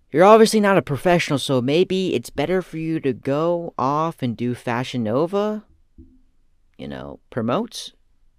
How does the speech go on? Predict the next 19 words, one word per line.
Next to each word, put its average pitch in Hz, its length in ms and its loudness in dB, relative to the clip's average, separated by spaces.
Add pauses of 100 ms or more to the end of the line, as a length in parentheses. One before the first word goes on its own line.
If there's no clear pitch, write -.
(120)
on 107 140 -4
your 101 120 -2
Instagram 214 680 -4
like 123 120 -12
a 101 40 -8
little 98 180 -4
bitch, 147 320 -6
like 110 160 -10
a, 90 220 -8 (240)
like - 140 -10
a 85 60 -8
female, 202 640 -6 (500)
because 113 380 -10
that's, - 300 -12 (220)
that's - 220 -12
what 135 140 -10
you 104 120 -4
are, 95 300 -10 (160)
okay? 98 380 -14